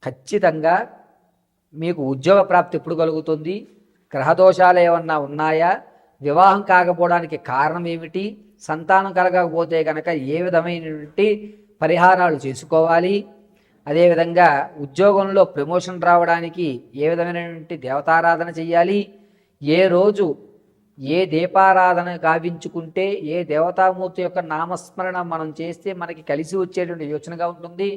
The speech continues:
ఆర్థికంగా నిలబడాలి అంటే కనుక ఏ దేవతామూర్తి యొక్క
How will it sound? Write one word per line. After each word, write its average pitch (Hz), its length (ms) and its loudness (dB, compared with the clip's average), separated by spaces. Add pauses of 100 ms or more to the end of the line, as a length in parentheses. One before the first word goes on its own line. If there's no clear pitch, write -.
(500)
ఆర్థికంగా 202 680 2 (100)
నిలబడాలి 185 600 6
అంటే 170 300 -6
కనుక 156 220 -8 (840)
ఏ 165 100 0 (160)
దేవతామూర్తి 185 880 4 (120)
యొక్క 175 160 -6